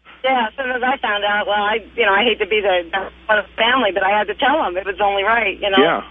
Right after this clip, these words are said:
Speaker 2: definitely.
Speaker 1: So, bailed them out, at least financially. They were hurt emotionally, but hey, c'est la vie. That's what they get for sleeping with my sister.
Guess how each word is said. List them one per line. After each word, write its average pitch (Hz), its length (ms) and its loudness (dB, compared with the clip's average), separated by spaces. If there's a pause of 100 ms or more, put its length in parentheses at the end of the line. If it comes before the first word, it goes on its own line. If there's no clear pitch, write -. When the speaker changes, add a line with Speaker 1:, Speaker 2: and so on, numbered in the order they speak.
(220)
Speaker 2:
definitely. 120 400 -2
Speaker 1:
So, 101 320 -12 (460)
bailed 226 240 2
them 214 100 -6
out, 226 340 0
at 185 240 -4
least 220 160 -12
financially. 214 720 0
They 214 140 0
were 208 100 2
hurt 254 320 -2
emotionally, 220 720 0
but 196 220 0
hey, 233 580 -2 (140)
c'est 247 160 4
la 233 160 0
vie. 254 180 -4
That's 233 160 -4
what 233 100 -4
they 233 80 0
get 240 220 -2
for 208 120 -2 (100)
sleeping 247 200 0
with 220 140 -4
my 196 120 2
sister. 320 220 -2